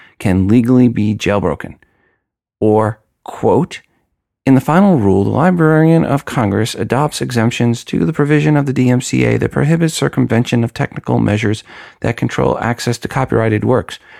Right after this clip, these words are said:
codified in Section twelve oh one A one of Title seventeen of the U S Code, as required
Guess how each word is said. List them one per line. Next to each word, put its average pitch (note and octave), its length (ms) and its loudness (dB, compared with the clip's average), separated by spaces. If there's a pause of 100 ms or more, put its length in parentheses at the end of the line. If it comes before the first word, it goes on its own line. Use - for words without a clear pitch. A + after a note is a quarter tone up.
(220)
codified C#3+ 460 0
in B2 140 2
Section A2 480 -2
twelve G#2+ 360 -2
oh F#2+ 140 0
one F#2+ 380 0
A A#2 260 0
one F#3 460 2 (340)
of C3 180 -2
Title A2+ 280 -4
seventeen A2 580 0
of G2+ 220 -2
the G#2+ 240 2
U G2+ 200 0
S G2 260 -4 (200)
Code, C3 340 2 (400)
as C3 240 0
required A2+ 600 0